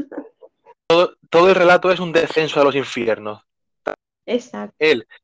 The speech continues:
Speaker 1: explota como las bombas que él maneja, y hace, pues, lo
Speaker 2: Ujú.
Speaker 1: que hace en la, en el final, que tampoco quiero contarlo para que la gente, pues, no tenga el
Speaker 2: Claro.
Speaker 1: spoiler, que este, que este relato para mí es el, el que más me gusta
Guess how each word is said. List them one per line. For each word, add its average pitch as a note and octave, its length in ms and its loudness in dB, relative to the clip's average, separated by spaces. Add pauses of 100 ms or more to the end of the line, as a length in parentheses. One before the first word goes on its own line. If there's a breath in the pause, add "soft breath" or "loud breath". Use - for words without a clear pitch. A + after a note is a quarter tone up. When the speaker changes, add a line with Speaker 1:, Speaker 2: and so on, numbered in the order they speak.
Speaker 1:
explota D3+ 760 0
como A#2+ 520 0
las A#2 260 0
bombas B2+ 360 0
que C3+ 120 -2
él C3+ 80 0
maneja, F3 540 -4 (460)
y C#3 140 2
hace, C#3 240 2
pues, C3 160 0
lo A#2+ 100 2
Speaker 2:
Ujú. - 20 -4
Speaker 1:
que - 200 -8
hace D3 280 -4
en A#2+ 80 -6
la, A#2+ 120 -2
en A#2 220 -2
el A#2 180 -10
final, C#3+ 220 -4
que - 80 -4
tampoco B2 280 -2
quiero B2+ 200 2
contarlo C3+ 420 0
para A#2+ 220 2
que A2 220 -4
la A2 120 0
gente, A#2 360 -8
pues, A#2+ 140 -2
no A2+ 100 0
tenga A2+ 340 0
el A2+ 80 2
Speaker 2:
Claro. G#2+ 100 -2
Speaker 1:
spoiler, A#2+ 480 2
que B2+ 120 -4
este, B2 100 -2 (320 loud breath)
que C3 80 -2
este - 180 -4
relato C#3+ 260 2
para C#3 180 4
mí D3 100 -2
es C#3 100 -4
el, C3+ 200 -2
el B2+ 140 -6
que C3+ 80 -4
más C3 120 -2
me C#3 120 0
gusta D3 460 0